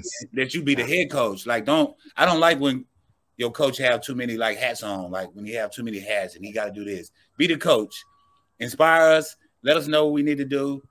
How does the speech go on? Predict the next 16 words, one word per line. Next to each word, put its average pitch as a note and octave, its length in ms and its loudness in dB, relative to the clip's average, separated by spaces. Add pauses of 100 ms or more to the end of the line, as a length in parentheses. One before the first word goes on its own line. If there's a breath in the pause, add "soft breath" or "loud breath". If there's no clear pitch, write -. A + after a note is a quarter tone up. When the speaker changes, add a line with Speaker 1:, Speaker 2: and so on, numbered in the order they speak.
(220)
Speaker 2:
Make C3 180 -4
sure C3+ 140 -4
your C3 200 0
offensive B2+ 280 -8
and A#2+ 180 -8
defensive B2+ 320 -8
coordinators A#2+ 520 -4 (400)
doing B2+ 200 -4
their B2+ 120 0
job B2 400 0
and G#2 200 -8
just A#2+ 220 -10
let B2+ 160 -2
everything B2 500 -8
work. A#2 320 -4
Like, F#2+ 300 -10